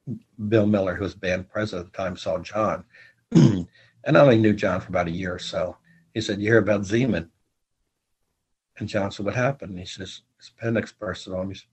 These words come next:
pretty bad off. He's not good." And he said, "Where's he at?" He said, "Saint Joseph Hospital." This was when the Saint Joseph Hospital was downtown.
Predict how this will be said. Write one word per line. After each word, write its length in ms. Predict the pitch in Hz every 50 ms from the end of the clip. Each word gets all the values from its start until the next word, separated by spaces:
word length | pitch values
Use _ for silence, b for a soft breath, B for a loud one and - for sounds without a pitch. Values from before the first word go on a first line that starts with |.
| _ _ -
pretty 160 | - 98 95
bad 260 | 87 - 90 90 90
off. 420 | 98 90 92 87 - - _ _ _ _
He's 140 | _ - -
not 220 | - 95 92 - -
good." 320 | 95 92 85 73 - _ _ _ _ _ _ _ _ _ _ _ _ _ _ _ _ _ _ _ _ -
And 120 | - 101
he 80 | 95 92
said, 240 | - - 98 92 -
"Where's 260 | 92 104 104 101 92
he 140 | 101 101 101
at?" 280 | 101 87 - - - - - _ _ _ _ _ _ _ _ _ _ _ _ _ _ _ _ _ _ -
He 80 | -
said, 220 | 110 110 107 95 -
"Saint 260 | - - 98 101 92
Joseph 300 | - 101 92 92 92 90
Hospital." 500 | 107 98 90 - - - - - 82 90
This 240 | 98 98 - - -
was 100 | 92 87
when 120 | 90 95
the 200 | 92 - - - _
Saint 320 | - - 101 - 87 90
Joseph 260 | - 92 87 - - -
Hospital 420 | 90 101 95 - - - 98 95
was 120 | 90 -
downtown. 580 | - 90 - - - _ - - 104 98 90 87